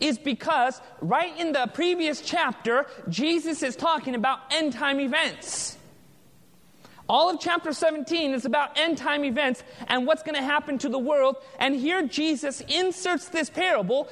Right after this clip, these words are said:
because he wants his people to understand that they need to grasp this parable by experience if they wanna make it through the times. In fact, look at the very end of the parable in verse, in verse, uh,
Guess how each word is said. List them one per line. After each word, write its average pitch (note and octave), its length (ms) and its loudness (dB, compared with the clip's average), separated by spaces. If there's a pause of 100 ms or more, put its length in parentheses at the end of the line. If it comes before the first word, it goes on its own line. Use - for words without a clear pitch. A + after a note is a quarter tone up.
(200)
because D4 400 0
he F4 240 0
wants E4+ 320 -2
his D#4+ 220 -2
people D#4 400 -2
to - 180 -6
understand C#4 800 -2 (220)
that B3 220 0
they E4 300 2
need E4 600 0
to C4 120 2
grasp C#4 720 -2
this G#3 320 -2
parable C#4+ 600 0 (160)
by D4 440 2
experience C#4+ 720 0
if E4 180 0
they D#4 120 2
wanna D4+ 240 2
make D4 180 0
it D#4 140 -4
through C#4 160 2
the B3 80 -2
times. - 640 -2 (800)
In C4+ 140 2
fact, D#4 300 2
look C4+ 200 -2
at C4 80 -2
the C#4+ 80 2
very D4 260 0
end E4 220 2
of D4 60 0
the C#4 100 4
parable B3+ 680 2 (200)
in B3 280 2
verse, B3+ 600 4 (600)
in A#3+ 280 4
verse, C#4+ 680 0
uh, F#3 920 2